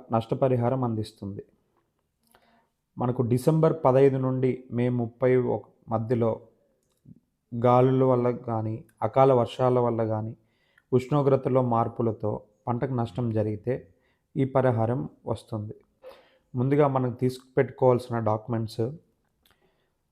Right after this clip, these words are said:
ఆధార్ కార్డు, బ్యాంక్ పాస్‌బుక్,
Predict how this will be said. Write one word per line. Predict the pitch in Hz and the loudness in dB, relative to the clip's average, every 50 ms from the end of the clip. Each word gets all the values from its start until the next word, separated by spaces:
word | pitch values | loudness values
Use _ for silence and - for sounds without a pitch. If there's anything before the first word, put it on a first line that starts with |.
| _ - | _ 0
ఆధార్ | - 123 123 123 131 127 127 | 2 4 6 6 6 4 4
కార్డు, | - 123 117 113 110 107 123 147 - - - _ _ _ _ _ _ _ - 117 | 2 0 0 0 0 -2 -2 -4 -4 -6 -16 _ _ _ _ _ _ _ -8 0
బ్యాంక్ | 113 117 120 131 139 127 - - | 4 4 4 4 2 -2 -2 0
పాస్‌బుక్, | 127 120 120 120 - - 117 107 - - 135 | 2 2 2 0 -4 -6 -6 -6 -4 -4 -4